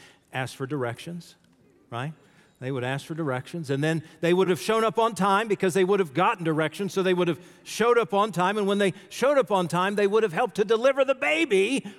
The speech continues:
when they got there. Can't you imagine? I mean, they would, they would have helped to do that, right?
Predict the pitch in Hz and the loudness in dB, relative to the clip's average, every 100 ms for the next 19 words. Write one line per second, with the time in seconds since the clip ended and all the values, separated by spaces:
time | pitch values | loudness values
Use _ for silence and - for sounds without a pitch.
0 | - 208 240 269 269 285 294 285 247 147 | -4 -2 2 0 2 -2 0 2 4 2
1 | 98 - - _ _ _ _ 185 220 262 | -4 -18 -20 _ _ _ _ -6 -2 0
2 | 220 208 269 302 302 220 226 220 226 226 | 0 0 0 0 0 0 0 0 2 0
3 | 208 202 233 233 202 196 240 - 240 262 | 0 -2 0 0 -2 -2 -4 -6 -8 -2
4 | 302 226 147 175 208 | 0 0 0 -2 -4